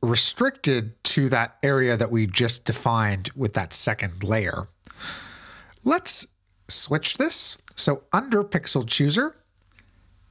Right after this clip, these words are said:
in our mask settings, we're gonna choose, first of all, to invert the mask by placing that on. And we'll also increase the feather value around the mask.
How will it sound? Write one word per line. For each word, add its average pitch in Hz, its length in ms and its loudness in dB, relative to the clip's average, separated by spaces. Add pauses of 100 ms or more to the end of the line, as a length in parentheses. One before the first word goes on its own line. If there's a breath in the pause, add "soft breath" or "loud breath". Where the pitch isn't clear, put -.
in 147 260 2
our 120 200 2
mask 113 640 0
settings, 147 800 -2 (1500 soft breath)
we're 233 140 -2
gonna 302 140 2
choose, 190 320 2
first 165 240 0
of 151 100 0
all, 143 140 2
to 135 360 -2
invert 117 640 -2
the 127 160 -2
mask 113 360 0
by 98 100 0
placing 110 360 -2
that 104 280 -2
on. 156 280 0 (1600)
And 202 120 2
we'll 208 100 2
also 226 400 0
increase 175 420 0
the - 140 -2
feather 147 320 2
value 135 480 2 (520)
around 127 380 2
the 117 60 0
mask. 98 440 0